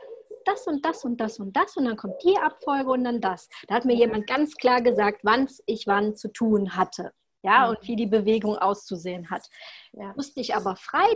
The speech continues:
Speaker 1: tanzen nach dem Gefühl von der Musik
Speaker 2: Mhm.
Speaker 1: und sowas, habe ich mich gefühlt wie Pinocchio, so eine Holzpuppe. Ma-, ne?
Speaker 2: Ja.
Speaker 1: Und ich konnte noch nicht mal hier vor meinem Spiegel tanzen, weil ich
Speaker 2: Okay.
Speaker 1: mich schon geschämt habe.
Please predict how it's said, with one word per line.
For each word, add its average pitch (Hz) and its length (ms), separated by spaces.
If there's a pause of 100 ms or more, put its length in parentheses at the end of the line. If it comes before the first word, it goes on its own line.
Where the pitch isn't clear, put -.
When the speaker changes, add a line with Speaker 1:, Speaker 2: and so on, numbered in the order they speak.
Speaker 1:
tanzen 196 480
nach 202 160
dem 196 220
Gefühl 277 480
von 196 200
der 190 100
Musik 190 420
Speaker 2:
Mhm. 190 40
Speaker 1:
und 196 160
sowas, 185 380
habe 226 160
ich 262 140
mich 247 200
gefühlt 262 500
wie 254 260
Pinocchio, 233 720
so 214 120
eine 208 180
Holzpuppe. 240 960
Ma-, 247 260
ne? 226 220
Speaker 2:
Ja. - 500
Speaker 1:
Und 240 440 (500)
ich - 180
konnte 302 360
noch 262 220
nicht 302 380
mal 226 220
hier 262 520 (760)
vor 277 220
meinem 302 300
Spiegel 247 560
tanzen, 202 720 (320)
weil 214 160
ich 247 100
Speaker 2:
Okay. - 60
Speaker 1:
mich 240 160
schon 233 220
geschämt 262 680
habe. 226 200